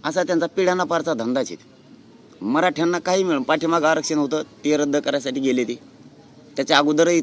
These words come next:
तसंच केलं, आयोगालाही त्यांनी तसंच केलं.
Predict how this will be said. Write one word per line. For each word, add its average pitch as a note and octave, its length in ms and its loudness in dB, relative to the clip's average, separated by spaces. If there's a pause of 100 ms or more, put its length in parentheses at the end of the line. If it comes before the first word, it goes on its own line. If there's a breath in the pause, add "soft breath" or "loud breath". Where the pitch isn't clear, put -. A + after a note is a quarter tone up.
तसंच C#3+ 240 -4
केलं, C3 200 -2 (800)
आयोगालाही F3 520 6
त्यांनी D#3+ 340 2
तसंच C#3+ 260 -8
केलं. C3 200 -6